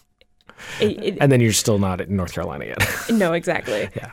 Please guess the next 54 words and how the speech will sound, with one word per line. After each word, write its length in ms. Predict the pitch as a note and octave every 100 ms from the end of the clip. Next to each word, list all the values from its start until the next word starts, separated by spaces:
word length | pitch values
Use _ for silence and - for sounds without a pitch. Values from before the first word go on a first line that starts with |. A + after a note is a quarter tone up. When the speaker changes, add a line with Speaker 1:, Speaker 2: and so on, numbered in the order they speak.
| _
Speaker 1:
If 160 | - A3+
it 60 | D#4+
had 80 | D4+
just 180 | D4+
been 140 | B3 A#3+
Bruno 260 | A3 A3
Mars 280 | G3+ F#3 G3
for 100 | -
that, 180 | F3+ F3
like, 160 | - -
twelve 380 | - F#3+ E3
hours, 500 | F3+ D3+ B2+ C#3 D#3+ F3
I, 240 | - D#3+ F3 - -
like, 320 | F3+ D3 - -
I 40 |
Speaker 2:
You 120 | D#3
would 0 |
have 80 | D3
come 80 | D3+
Speaker 1:
love 60 | C3+
Speaker 2:
back 40 |
a 20 | B2
different 240 | - F#2+
person. 400 | B2 D3+ G2 F#2
Speaker 1:
I 140 | A3+ G3
would 160 | G2+
have 100 | -
come 100 | G3
back 80 | F3+
a 40 | -
different 220 | - F#3
Speaker 2:
<laughs> 60 | G#3+
Speaker 1:
person. 180 | E3+ - A#3
And 120 | A#3+
I 60 | A#3+
love 260 | A#3 A3 A3
Bruno 220 | G#3 F#3
Mars. 340 | G3+ F3 F#3 - -
Don't 160 | G#3+ G#3
get 140 | E3+
me 80 | F3
wrong. 320 | G3+ F3 - -
Speaker 2:
<laughs> 140 | - -
Speaker 1:
But 180 | - -
I 180 | A3 A3
don't 380 | A3 A#3 A3+ A3
know 200 | C4 D4
if 260 | - A3
I 120 | - G#3+
can 240 | G#3 G3+
listen 420 | G3 G3+ - F#3+
to 140 | F3+ F3
that 280 | E3+ E3+ -
much 420 | E3 E3 -